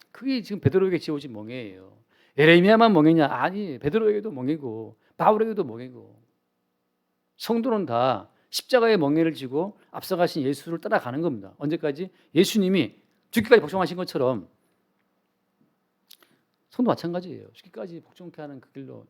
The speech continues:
주님 인도하신 대로 따라가는 거죠. 그러니까 오늘 하루 주님 맛있는 거 먹게 하시면 맛있는 거 먹고, 쉬게 하시면 쉬고, 일하게 하시면 일하고, 그 모든 것이 달리 우리가 뭘 주장할 것도 없고 불편한 것도 없어요. 그렇게 살아가는 것이, 에, 자기를 부인하고 십자가를 지고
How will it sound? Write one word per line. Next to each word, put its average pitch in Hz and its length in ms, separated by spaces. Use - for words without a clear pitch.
주님 131 240
인도하신 113 340
대로 120 120
따라가는 107 380
거죠. - 280
그러니까 190 420
오늘 185 220
하루 202 340
주님 147 440
맛있는 131 300
거 156 60
먹게 143 100
하시면 151 200
맛있는 135 280
거 123 80
먹고, 143 260
쉬게 190 200
하시면 160 260
쉬고, 156 220
일하게 160 180
하시면 151 260
일하고, 123 340
그 - 100
모든 170 320
것이 151 460
달리 226 260
우리가 185 280
뭘 151 180
주장할 165 320
것도 151 240
없고 120 200
불편한 196 280
것도 190 160
없어요. 120 400
그렇게 185 240
살아가는 131 400
것이, 120 360
에, 95 260
자기를 123 340
부인하고 131 600
십자가를 135 520
지고 139 480